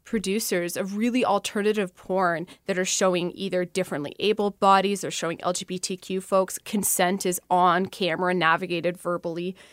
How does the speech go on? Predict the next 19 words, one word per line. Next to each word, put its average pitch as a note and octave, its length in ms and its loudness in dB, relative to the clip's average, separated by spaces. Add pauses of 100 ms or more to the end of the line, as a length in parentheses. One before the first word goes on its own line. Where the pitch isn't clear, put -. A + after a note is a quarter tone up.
(160)
So A3+ 240 4 (340)
if A3 240 6
all D#4 180 10
of C#4+ 120 2
those A#3 180 6
things B3 260 2
are F#3+ 120 4
in F3+ 160 0 (180)
place, A#3 480 2
I G#3+ 160 10
don't A3 220 6
understand F#3 500 0
the E3 60 -2
harm F3 360 2
that's - 220 -4
present. C#3+ 400 -4
And F#3 140 2
I F3+ 80 4
hear G3 600 6